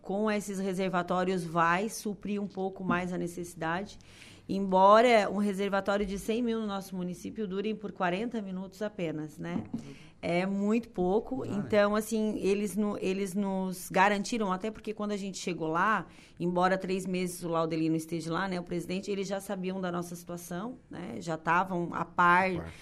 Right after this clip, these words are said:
Speaker 1: o diretor de expansão, que era o Pedro Joel, né?
Speaker 3: Isso.
Speaker 1: Ele já tava a par da situação do Maracajá e, e já tá a par da, no, da grande, da grande problemática hoje que nós vivemos, que é a falta de concessão.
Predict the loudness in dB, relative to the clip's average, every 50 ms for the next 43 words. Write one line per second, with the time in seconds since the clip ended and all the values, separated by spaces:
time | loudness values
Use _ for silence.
0 | -12 -4 -2 0 0 2 2 0 0 0 0 0 0 0 0 -2 -2 -2 0 0
1 | 0 0 0 -2 -2 -2 -2 -2 -2 -2 0 0 0 0 0 0 2 2 2 4
2 | 4 2 2 0 -2 -4 -8 -16 -20 -14 -6 -2 0 0 0 -2 -4 -6 -4 -4
3 | -2 0 0 2 0 0 -2 -6 -12 -20 -20 -20 -20 -20 -20 -20 -18 -12 -10 -8
4 | -6 -6 -8 -10 -14 -20 -20 -20 -20 -20 -20 -20 -20 -12 -6 -2 0 0 0 0
5 | 0 0 2 0 2 4 4 4 4 4 0 0 0 2 2 2 2 0 -4 -4
6 | -4 -6 -6 -6 -4 -4 -4 -4 -2 -2 0 2 4 4 2 2 -2 -2 0 2
7 | 2 2 2 0 -6 -8 -4 -2 -2 -2 -2 -4 -4 -4 -2 -2 -2 -2 -2 -2
8 | -2 -2 -2 -2 -4 -4 -4 -4 -4 -2 -2 -2 -2 -2 -4 -6 -4 -4 -2 0
9 | 2 0 0 2 2 0 0 2 2 2 2 4 4 4 4 2 0 -4 -8 -6
10 | -6 -4 -4 -4 -4 -4 -6 -8 -6 -2 0 0 0 2 2 2 2 2 2 0
11 | -2 -2 -6 -8 -10 -10 -12 -12 -8 -4 -2 0 2 2 4 2 2 2 0 2
12 | 4 6 6 6 8 10 10 10 10 8 4 -2 -2 0 0 2 4 2 2 2
13 | -2 -6 -4 -4 -2 -2 -2 -4 -4 -2 -2 0 0 0 -2 -4 -6 -4 0 2
14 | 2 2 2 0 -2 -4 -4 -4 -6 -8 -8 -10 -10 -8 -6 -6 -8 -6 -6 -6
15 | -8 -8